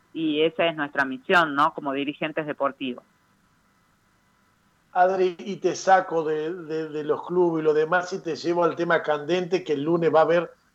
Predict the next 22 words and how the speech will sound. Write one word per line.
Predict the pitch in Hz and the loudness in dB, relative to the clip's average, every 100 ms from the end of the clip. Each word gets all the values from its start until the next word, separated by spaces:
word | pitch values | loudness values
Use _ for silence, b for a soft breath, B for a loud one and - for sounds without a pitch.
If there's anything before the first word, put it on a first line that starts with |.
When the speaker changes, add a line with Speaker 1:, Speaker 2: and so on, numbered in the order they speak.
| _ | _
Speaker 2:
de | 147 147 | -4 2
nuevo | 175 165 | 4 4
una | 160 156 | 4 2
reunión, | 147 147 185 226 190 | 2 0 2 2 2
pero | 139 139 | 0 -2
con | - 151 | -2 -4
estos | 170 - 127 - | -6 -8 -12 -8
temas | 180 160 | -4 -2
de | 139 | -2
los | 135 120 | -4 -4
nuevos | 151 175 139 | -2 0 0
contagios, | - 139 139 180 - 156 - b b b b b _ _ | -2 -4 4 4 4 -8 -10 b b b b b _ _
qué | 180 | 0
lejos | 202 220 202 - | 0 0 -2 -2
se | 151 | -2
ve | 156 190 - | 0 0 -2
de, | 190 147 139 135 | -4 -4 -2 -4
de | 139 | -6
que | 139 | -4
se | 139 | 0
pueda | 143 165 | 4 4
autorizar | 143 143 135 175 185 - | 2 -4 2 2 2 -4